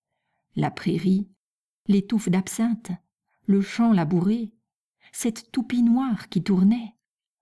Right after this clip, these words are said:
le violent désir de vivre qui s'était emparé de lui,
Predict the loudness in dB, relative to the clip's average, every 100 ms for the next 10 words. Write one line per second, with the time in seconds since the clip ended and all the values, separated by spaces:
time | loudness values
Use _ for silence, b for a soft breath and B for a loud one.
0 | _ 0 0 2 0 2 2 2 2 0
1 | 0 0 2 0 -2 -8 -10 -6 -2 0
2 | -2 -2 -4 -2 0 2 2 0 -2 -2
3 | -6